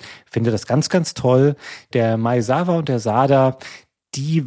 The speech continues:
waren nicht mehr so super lange bei Konami, dann so tatsächlich nur bis Anfang der neunziger und dann sind die ihre eigenen anderen Wege gegangen, haben aber lange noch Musik für Spiele auch weiter gemacht in der Folge. Aber hier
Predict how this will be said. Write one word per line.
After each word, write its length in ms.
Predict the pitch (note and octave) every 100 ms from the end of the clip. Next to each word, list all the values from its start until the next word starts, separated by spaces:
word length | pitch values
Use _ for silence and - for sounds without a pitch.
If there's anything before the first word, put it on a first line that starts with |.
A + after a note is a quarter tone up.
| -
waren 340 | B2+ A#2+ C3 C3+
nicht 220 | C#3 -
mehr 100 | A#2+
so 120 | A2+
super 260 | G#2+ A2 A2
lange 260 | G#2+ C#3+
bei 160 | C#3 B2+
Konami, 500 | - B2 A#2 B2 B2
dann 220 | A#2+ A2+
so 240 | A2+ A2 -
tatsächlich 420 | A2+ A2+ A2+ -
nur 140 | A#2+ A2
bis 100 | -
Anfang 380 | B2 A2+ A#2+ G#2+
der 80 |
neunziger 500 | G2+ G2 A#2+ - A#2
und 100 | A2
dann 180 | G#2 A2
sind 200 | A#2 A2+
die 60 | A2
ihre 240 | G2+ G#2+
eigenen 420 | A2 A#2+ A2+ G#2+ -
anderen 520 | A#2+ C#3 C#3+ A#2 A2+
Wege 240 | A2+ A#2
gegangen, 440 | G#2 G#2+ G#2+ G#2+ G#2
haben 180 | A2+
aber 180 | C3+ A2
lange 320 | G2+ G#2 A#2+
noch 320 | A2 A2 - A2
Musik 340 | G#2+ A2 -
für 120 | G#2+
Spiele 440 | - - A2+ A#2+ A2+
auch 160 | -
weiter 460 | G#2+ G2+ G#2+ G2+ F#2+
gemacht 440 | - G2+ G#2 - -
in 140 | G#2
der 100 | G2+
Folge. 540 | - A#2 A2+ A2+ A#2 A#2+
Aber 160 | A2+
hier 400 | - C3 C#3+ C#3